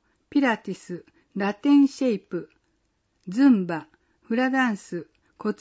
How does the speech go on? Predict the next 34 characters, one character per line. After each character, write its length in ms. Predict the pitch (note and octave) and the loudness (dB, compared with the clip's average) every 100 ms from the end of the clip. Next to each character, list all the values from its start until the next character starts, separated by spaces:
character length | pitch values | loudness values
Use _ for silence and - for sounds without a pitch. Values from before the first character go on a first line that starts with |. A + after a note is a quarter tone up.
| C#4 | -4
盤 280 | C4+ C4+ C4 | 0 0 0
シ 160 | - | -2
ェ 40 | A#3+ | -4
イ 40 | |
プ、 300 | G3+ - E3+ - _ _ F#3 | -4 -12 -14 -16 _ _ -6
バ 180 | G#3+ | -2
ラ 140 | B3 C#4+ | 2 2
ン 100 | D4 | 2
ス 160 | C#4+ | -2
コ 240 | C4 - C4 | -8 -2 -2
ー 60 | |
デ 100 | B3 | 0
ィ 60 | B3+ | 0
ネ 160 | B3 G#3+ | 0 -2
ー 40 | |
シ 160 | - F#3 | -8 -6
ョ 100 | E3 | -6
ン、 120 | D3+ _ _ _ _ | -8 _ _ _ _
ア 160 | - G#3+ | -4 0
ロ 120 | C4+ | 4
マ 220 | C#4 C#4 | 4 4
ヨ 300 | A#3+ C4 A#3+ | 2 0 0
ー 40 | F#3+ | -4
ガ、 200 | E3+ D3+ _ _ _ _ - | -8 -10 _ _ _ _ -6
骨 160 | G#3+ - C4+ | -6 -4 -2
盤 340 | C4+ C4+ B3+ - | 0 0 -2 -4
エ 140 | C4+ | -6
ク 160 | - - | -6 -8
サ 160 | A3+ | -8
サ 240 | - B3 A#3 | -4 -4 -4
イ 80 | |
ズ 160 | F#3+ F#3+ | -4 -6
な 180 | G#3+ A3+ | -4 -4
ど、 180 | F#3 | -6